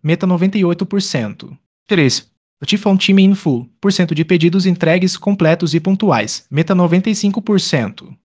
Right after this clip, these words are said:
Impacto da visibilidade em custos e satisfação do cliente: menos perdas, menos excesso de estoque e menos retrabalho reduzem custos.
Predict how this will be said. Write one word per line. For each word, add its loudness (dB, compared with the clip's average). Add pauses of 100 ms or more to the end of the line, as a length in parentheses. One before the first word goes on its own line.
(180)
Impacto -4
da 0
visibilidade -2
em -2
custos -4
e -8
satisfação -4
do -4
cliente: -2
menos -2
perdas, -4 (240)
menos 0
excesso -2
de -2
estoque -2
e -8
menos -2
retrabalho 0
reduzem 0
custos. -8